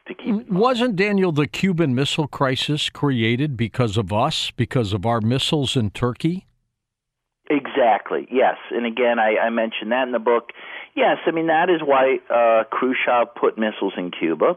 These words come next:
Speaker 1: And, of course, the deal that was struck, uh, to end the Cuban Missile Crisis is that the U S would, uh, uh, take out, uh, the missiles from Turkey, which we did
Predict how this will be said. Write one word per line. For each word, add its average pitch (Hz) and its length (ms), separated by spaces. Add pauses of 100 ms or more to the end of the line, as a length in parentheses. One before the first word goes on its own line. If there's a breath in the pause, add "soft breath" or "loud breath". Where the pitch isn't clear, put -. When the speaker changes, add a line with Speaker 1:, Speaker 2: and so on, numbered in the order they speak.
(640 loud breath)
Speaker 1:
And, 147 160
of 151 80
course, 143 340 (120)
the 123 60
deal 135 560
that 120 180
was 101 100 (100)
struck, 139 540 (720 loud breath)
uh, 107 260
to - 220
end 175 180
the 170 60
Cuban 104 400
Missile 101 300
Crisis 95 600
is 110 140
that 107 180
the 101 80 (160)
U 104 100
S 104 180 (140)
would, 104 520 (400)
uh, 90 60 (100)
uh, 104 140 (160)
take 123 280
out, 95 280 (180)
uh, 92 260
the 90 120
missiles 101 340
from 92 160
Turkey, 151 360
which 117 240
we 113 80
did 98 320